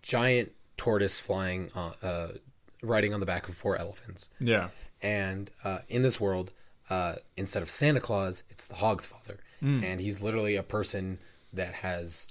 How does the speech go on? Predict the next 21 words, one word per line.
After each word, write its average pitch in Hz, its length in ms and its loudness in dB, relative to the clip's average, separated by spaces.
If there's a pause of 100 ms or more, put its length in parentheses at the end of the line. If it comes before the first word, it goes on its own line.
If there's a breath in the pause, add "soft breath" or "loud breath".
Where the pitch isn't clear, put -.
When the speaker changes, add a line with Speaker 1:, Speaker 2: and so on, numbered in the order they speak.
(120)
Speaker 1:
like, - 300 -14
tusks - 540 4
and 92 300 -2
sort 90 220 -2
of 82 200 -6
hoggish - 580 -6
features. 87 540 -6 (100)
Speaker 2:
Right. 107 300 2 (120)
Speaker 1:
Um, 95 200 -2
but 98 140 -2
he 104 200 -2 (220)
r-, 131 120 -4 (240)
plays 139 300 2
the 127 60 0
same 101 300 0
role 87 180 -2
as 90 80 -2
Santa. 85 420 -2 (180 loud breath)
Speaker 2:
Mm-hmm. 110 220 -2 (160)
Speaker 1:
And, 95 460 -2 (400)
uh, 87 180 -4